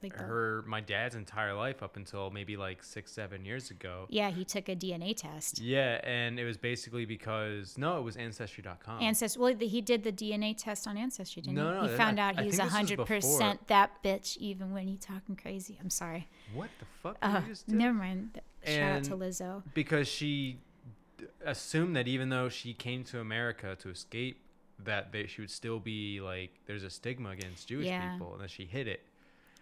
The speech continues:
Speaker 1: It's so
Speaker 2: And
Speaker 1: sad.
Speaker 2: Yeah, I mean, but, like, that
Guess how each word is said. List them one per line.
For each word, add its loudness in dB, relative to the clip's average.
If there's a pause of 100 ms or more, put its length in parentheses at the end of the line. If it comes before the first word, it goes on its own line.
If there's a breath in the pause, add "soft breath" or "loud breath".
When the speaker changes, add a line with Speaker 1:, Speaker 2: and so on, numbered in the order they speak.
(140 soft breath)
Speaker 1:
It's -2
so 4
Speaker 2:
And 0
Speaker 1:
sad. -2 (640 soft breath)
Speaker 2:
Yeah, 4
I 6
mean, 0
but, 6
like, 0
that 4